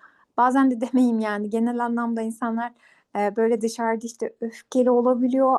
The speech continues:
ayrımlar vesaireler derken yani, eee, dolayısıyla bir yerden sonra, eee, aslında insanlarda sinirsel anlamda bir huzursuzluk hisleri oluyor. Buna bağlı,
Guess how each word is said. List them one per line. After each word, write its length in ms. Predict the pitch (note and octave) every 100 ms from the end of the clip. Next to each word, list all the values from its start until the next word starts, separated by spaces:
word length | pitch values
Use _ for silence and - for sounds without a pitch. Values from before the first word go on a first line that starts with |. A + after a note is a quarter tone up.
| -
ayrımlar 1000 | E3+ D#3+ F3+ G#3 A3+ A#3 A#3 A#3 A#3 G#3+
vesaireler 960 | E3 - G#3+ A3+ A#3 A3+ A#3 A3+ A3+ G3+
derken 320 | C#4 D4 B3
yani, 380 | A3+ A#3+ A#3+ G3 _ _ _ _ -
eee, 360 | G3 G3 G3 F#3 - -
dolayısıyla 840 | B3 C#4 D4 - D#4 B3 F#3+ F3+ - _ _
bir 180 | G3 C#4
yerden 540 | C4+ B3 B3 A#3 C4 B3
sonra, 680 | - - D4 D4 G#3+ C4+ - _ _ _ -
eee, 180 | G3 F#3+
aslında 260 | - B3+ C4+
insanlarda 840 | C4+ C4+ B3+ B3 B3 A#3+ C4+ D#4 E4+
sinirsel 600 | - C4 B3 B3+ - C4+
anlamda 500 | B3 A#3 A#3 A3+ B3+
bir 240 | B3+ B3+ - _
huzursuzluk 1080 | _ - A3+ A#3 B3 - B3+ A#3 A#3 B3+ - _ _ _ A#3+
hisleri 400 | A#3 - B3 B3
oluyor. 480 | G#3+ F3+ E3+ F3
Buna 260 | G#3 B3+ B3
bağlı, 460 | B3 A#3+ A#3+ B3